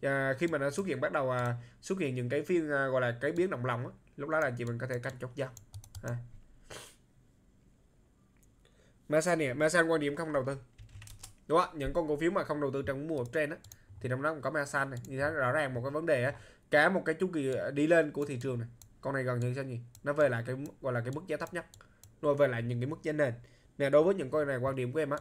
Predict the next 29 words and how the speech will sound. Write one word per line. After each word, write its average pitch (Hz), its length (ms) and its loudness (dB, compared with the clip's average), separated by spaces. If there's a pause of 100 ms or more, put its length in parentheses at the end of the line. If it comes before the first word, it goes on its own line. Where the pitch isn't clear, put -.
(100)
nó 160 80 -8
không 151 140 -8
có 143 80 -2
sóng. 170 260 -2 (340)
Lúc 220 160 4
mà 196 80 6
tăng 175 260 0
anh 170 160 -2
chị 147 60 -6
không? 170 180 2 (340)
Cả 180 160 6
một 214 220 2
trong 175 140 2
vòng 165 160 0
khoảng, 147 280 0
à, 165 180 4
từ 160 220 2
cái 143 120 -2
tháng 165 160 0
mười 180 120 2
một 131 320 2 (320)
đến 165 240 6
cái 180 120 2
tháng 180 140 0
năm 185 180 0
thời 143 120 -2
điểm 127 120 -4
hiện 127 140 -6
tại 131 220 0